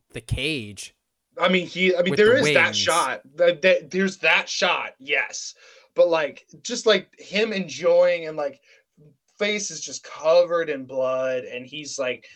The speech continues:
Speaker 2: enjoying the music like a normal human being in a situation that is not okay.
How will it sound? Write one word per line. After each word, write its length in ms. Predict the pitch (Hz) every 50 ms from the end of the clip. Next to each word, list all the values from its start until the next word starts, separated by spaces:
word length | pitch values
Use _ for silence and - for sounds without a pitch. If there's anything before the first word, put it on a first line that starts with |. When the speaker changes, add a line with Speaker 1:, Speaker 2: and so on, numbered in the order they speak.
| _ _ _ -
Speaker 2:
enjoying 480 | 170 160 - 143 180 202 214 196 185
the 80 | 165 151
music 340 | 143 151 160 156 160 156 -
like 140 | 139 131
a 40 | 131
normal 460 | 127 127 127 139 147 156 165 156 156
human 320 | 151 - 151 143 139 131 123
being 380 | 131 131 135 131 127 123 120
in 80 | 120 120
a 60 | 123
situation 580 | - - 151 147 - 147 143 135 131 - 143 135
that 100 | 131 131
is 180 | 131 123 -
not 560 | 123 120 117 117 123 127 147 170 170 156 - -
okay. 640 | 135 127 123 120 - 131 123 117 110 110 110 113